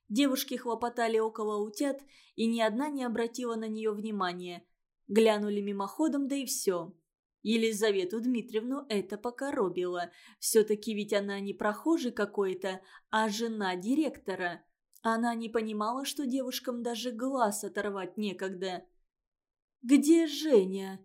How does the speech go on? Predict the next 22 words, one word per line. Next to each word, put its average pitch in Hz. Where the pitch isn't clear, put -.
плачущим 202
голосом 277
спросила 262
она. 196
Курносенькая 285
Аня, 269
разрумянившаяся 247
на 220
утреннем 220
холодке, 190
готовила 269
под 240
навесом 247
корм 247
для 240
утят. 208
«Да 240
она 233
здесь, 247
чего 302
вы 220
забеспокоились? 214